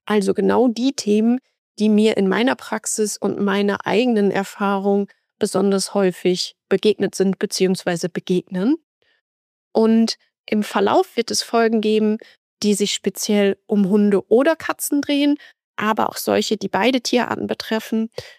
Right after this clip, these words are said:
Das werde ich immer für dich kennzeichnen, damit du genau weißt,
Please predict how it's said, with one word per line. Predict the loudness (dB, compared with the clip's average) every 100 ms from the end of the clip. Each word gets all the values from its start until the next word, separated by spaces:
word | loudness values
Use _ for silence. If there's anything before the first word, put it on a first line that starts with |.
| -4
Das | -4 -4 -2
werde | 0 0
ich | 0
immer | -2 -2
für | -2
dich | -4
kennzeichnen, | -2 0 0 0 -2 0 0 2
damit | 0 0
du |
genau | 0 0 0
weißt, | 0 2 0